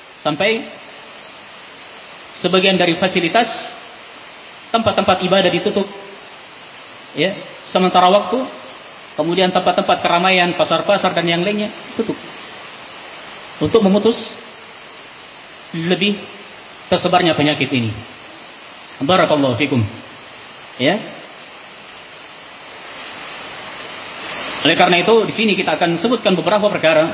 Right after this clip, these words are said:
yang menjadi bahan introspeksi bagi kita. Ya. Dan, eh, insya Allah sebagian dari pembahasan ini kita akan mengambil dari tulisan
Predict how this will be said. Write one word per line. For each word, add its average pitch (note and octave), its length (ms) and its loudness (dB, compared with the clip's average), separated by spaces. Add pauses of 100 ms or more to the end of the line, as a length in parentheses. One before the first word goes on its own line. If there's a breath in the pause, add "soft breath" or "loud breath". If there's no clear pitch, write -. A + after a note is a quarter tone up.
(600)
yang F3+ 220 2
menjadi F#3 560 4
bahan G3+ 260 6
introspeksi E3+ 460 0
bagi C3 240 2
kita. A#2 180 0 (1400)
Ya. - 140 -10 (680)
Dan, E3 320 4 (1300)
eh, D3 260 2
insya A3 160 2
Allah F#3+ 140 6
sebagian F3 320 4
dari D3+ 180 4
pembahasan D3 480 6
ini D#3 220 8
kita C3+ 260 0
akan D3+ 160 6 (920)
mengambil D#3+ 400 6
dari C3+ 480 2 (400)
tulisan E3 480 4